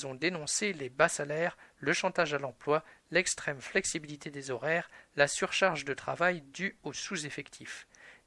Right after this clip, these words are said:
Des voix se sont élevées pour dénoncer l'enrichissement de Dieter Schwarz, principal actionnaire de Lidl, et faire le lien entre l'augmentation de sa fortune personnelle, passée de dix virgule cinq milliards d'euros en deux mille dix à quinze milliards en deux mille dix-huit,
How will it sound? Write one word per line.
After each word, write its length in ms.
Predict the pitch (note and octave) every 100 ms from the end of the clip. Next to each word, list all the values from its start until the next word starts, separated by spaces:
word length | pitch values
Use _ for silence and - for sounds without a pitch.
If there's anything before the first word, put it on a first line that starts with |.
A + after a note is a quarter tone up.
| -
Des 140 | E3
voix 260 | E3+ G#3+ -
se 140 | F3
sont 220 | - F3+
élevées 520 | E3 A#3 F#3 C#3 F#3
pour 200 | G#3+ D3
dénoncer 440 | C3+ E3 C#3+ - G#3
l'enrichissement 640 | D#3+ C#3 - C#3+ - F#3
de 120 | D#3+ B2
Dieter 420 | B2+ E3 F#3+ D3
Schwarz, 600 | - - C#3+ D#3 F#3+ - - - - -
principal 520 | G3+ F#3+ D#3+ G3+ F#3
actionnaire 420 | D3+ - C#3+ C3+
de 120 | B2+
Lidl, 460 | A#2+ D3 F3 G#3 G#3+ - - -
et 100 | F#3
faire 280 | F#3+ A3+ F#3+
le 120 | D#3+
lien 320 | D3+ D#3+ G3+ -
entre 240 | D3+ -
l'augmentation 580 | D#3 F3+ E3+ E3 D#3+ -
de 80 | D3+
sa 160 | B2+ C3
fortune 380 | D#3 - D3+
personnelle, 600 | C3+ C3 - C#3+ G3+ G#3+ - - - -
passée 300 | C#3+ - C#3+
de 160 | C#3
dix 440 | C3 C#3 G3+ - -
virgule 360 | C#3 D3 - C#3
cinq 300 | - F3+ -
milliards 320 | D#3 D3+ C#3+
d'euros 340 | C#3+ C#3+ C#3 -
en 80 |
deux 140 | C3+ B2+
mille 140 | C3+
dix 280 | C3+ C#3 - - -
à 120 | - A#2+
quinze 340 | - F3 D3
milliards 400 | D3+ D3 C#3 A#2+
en 60 | B2
deux 100 | B2
mille 160 | D3
dix-huit, 460 | E3+ G3 A3 A#3